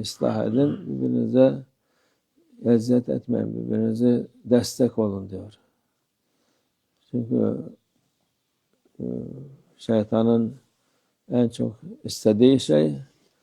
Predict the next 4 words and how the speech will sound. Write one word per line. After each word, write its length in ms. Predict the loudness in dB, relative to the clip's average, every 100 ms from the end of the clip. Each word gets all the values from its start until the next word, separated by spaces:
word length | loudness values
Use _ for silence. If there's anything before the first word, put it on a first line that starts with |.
| _ _ _
Müslümanlar 840 | -6 -4 -4 -2 0 2 6 6 4 -2 -14 _ _ _ _ _ _ _ -2
birbirlerine 680 | 4 4 4 4 4 2 2
düşman 380 | -4 0 0 0
olsun. 420 | -2 -8 -12